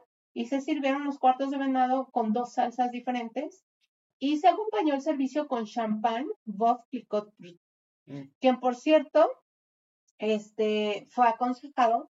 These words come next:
Speaker 1: por sus sommeliers también de confianza.
Speaker 2: Porque también se los llevó,
Speaker 1: Por
Speaker 2: claro.
Speaker 1: supuesto, ¿no?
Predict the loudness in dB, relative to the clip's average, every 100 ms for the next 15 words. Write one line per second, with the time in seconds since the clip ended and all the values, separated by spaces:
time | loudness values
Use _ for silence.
0 | _ _ -2 -2 -2 -8 -6 -6 -8 -10
1 | -8 -6 -6 -8 -10 -6 -6 -6 -16 -10
2 | -10 -4 -2 -2 -4 -6 -6 -8 -10 -8
3 | -4 0 0 0 -10 -20 -10 -8 -4 -4
4 | -2 -4